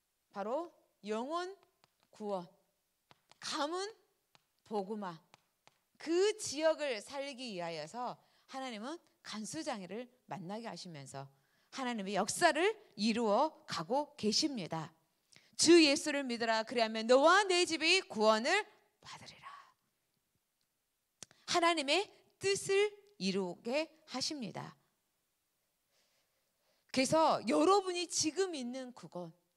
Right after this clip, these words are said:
여러분이 막닥쳐 있는 그 상황, 그 문제는 바로 하늘 배경이요, 보좌의 축복을 누리는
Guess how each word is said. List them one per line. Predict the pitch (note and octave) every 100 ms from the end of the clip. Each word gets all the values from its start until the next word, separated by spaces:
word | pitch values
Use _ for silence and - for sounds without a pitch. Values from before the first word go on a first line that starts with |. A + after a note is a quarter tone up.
| _ _ _ -
여러분이 | B3 D4+ G4+ F#4+ F4 F4
막닥쳐 | C4+ F#3 A3+ D#4 E4 D#4+
있는 | C4 F#3+ F#3+ A#3+ G3+
그 | A#3 C4+
상황, | - A3 A3+ F#3+ - _ _ _ _ _ _ _ _ _ _ _ -
그 | E4+ G4
문제는 | F#4 G3 G#3+ A#3+ A3 G#3+ C4+ D3+ _ _ _ _ _ _ _ _ _
바로 | - F3 G#3+
하늘 | A#3+ D#4 D#4
배경이요, | A#3+ F#3+ G3+ F#3+ F3+ C4 E4 _ _ _ _ _ _ _ _
보좌의 | - C4+ C4+ D#4+ B3+ C4+ F4 _ _ _ -
축복을 | - C4 - B3+ C#4+ F4+ _ _ _
누리는 | F3 G3+ G#3+ A3 D4+